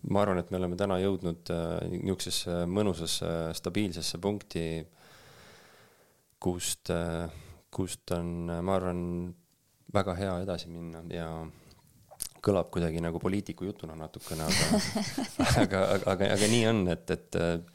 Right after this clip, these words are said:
et o-, oleme igasuguseid, igasuguseid hetki läbi teinud ja, ja täna on kuidagi selline stabiilsem ja,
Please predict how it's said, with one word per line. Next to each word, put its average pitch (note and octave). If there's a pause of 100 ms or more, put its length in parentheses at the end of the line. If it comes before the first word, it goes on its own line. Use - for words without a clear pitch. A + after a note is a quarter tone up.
(640)
et -
o-, -
oleme G2+
igasuguseid, F#2
igasuguseid F2+
hetki A2
läbi F#2
teinud E2+
ja, D#2+ (240)
ja E2+ (920)
täna F#2
on D#2+
kuidagi E2+
selline E2 (160)
stabiilsem F2
ja, E2+